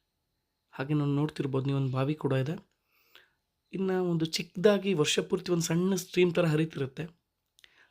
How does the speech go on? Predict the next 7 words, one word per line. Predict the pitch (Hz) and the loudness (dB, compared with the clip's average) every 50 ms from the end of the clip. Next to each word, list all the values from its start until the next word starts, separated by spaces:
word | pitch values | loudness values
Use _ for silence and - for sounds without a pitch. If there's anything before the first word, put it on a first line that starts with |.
| _ - 143 | _ -2 2
ಮಳೆಗಾಲ | 139 160 156 170 170 175 | 4 4 6 6 6 6
ಸ್ವಲ್ಪ | 175 170 - 160 | 4 4 4 2
ಜಾಸ್ತಿ | 156 135 143 151 156 - 170 | 4 4 4 2 2 2 2
ಇರುತ್ತೆ, | 160 156 156 - 208 | 2 2 0 -2 -4
ಬೇಸಿಗೆಗಾಲದಲ್ಲಿ | 185 151 147 147 - 170 160 156 151 160 180 185 - - - _ _ _ _ - | -2 0 0 0 -2 -4 -2 0 0 0 0 -4 -6 -12 -20 _ _ _ _ -10
ಚಿಕ್ಕದಾಗಿ | - 165 - _ - 165 156 | -10 -10 -8 _ -2 0 2
ಬರುತ್ತೆ. | 147 143 139 135 - - 165 - _ - - | 2 0 0 -2 -6 -10 -12 -12 _ -20 -20